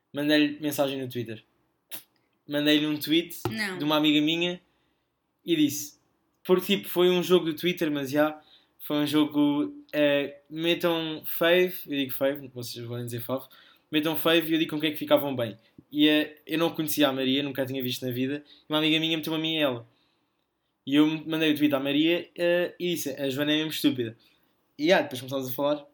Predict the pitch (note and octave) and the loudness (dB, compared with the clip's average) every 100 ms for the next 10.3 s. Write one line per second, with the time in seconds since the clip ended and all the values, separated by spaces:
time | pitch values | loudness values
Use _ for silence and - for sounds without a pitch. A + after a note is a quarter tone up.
0 | _ _ D3 D3 C3 C3 D3 D3+ D#3 E3 | _ _ -4 -2 -2 -4 -2 -2 -2 -4
1 | - E3+ D3+ - - - - C4 C#4+ D#4 | 2 2 2 -2 -16 -8 0 2 2 2
2 | B3+ F3+ G#3 F3+ F#3+ F3+ F#3+ G#3+ G#3+ _ | 4 6 6 6 4 6 6 4 -4 _
3 | _ _ _ G3 - E3 C#3 B2+ A#2+ A#2+ | _ _ _ -20 -20 -8 -4 -4 -4 -8
4 | A#2+ - _ A3 A#3 A3 B3 B3 A#3+ A3 | -10 -16 _ -8 -8 -6 -6 -6 -8 -8
5 | G3+ G#3 G#3+ G#3+ G3+ G#3 G3+ G#3 F#3+ F3+ | -10 -10 -8 -8 -8 -10 -10 -10 -10 -10
6 | - - _ _ _ _ - G#3 G#3+ G#3 | -16 -20 _ _ _ _ -10 -8 -6 -8
7 | A3 G#3+ G#3 G#3 F#3 - - G#3 G#3 G3+ | -8 -8 -6 -8 -10 -16 -14 -10 -8 -8
8 | G#3 G#3 G3+ G3+ G3 G#3 G3+ F#3+ F#3+ G3 | -10 -10 -10 -14 -12 -12 -10 -12 -10 -10
9 | F#3+ E3+ - _ _ _ _ - C3 B2+ | -8 -10 -14 _ _ _ _ -12 -10 -6
10 | B2 A2+ | -6 -6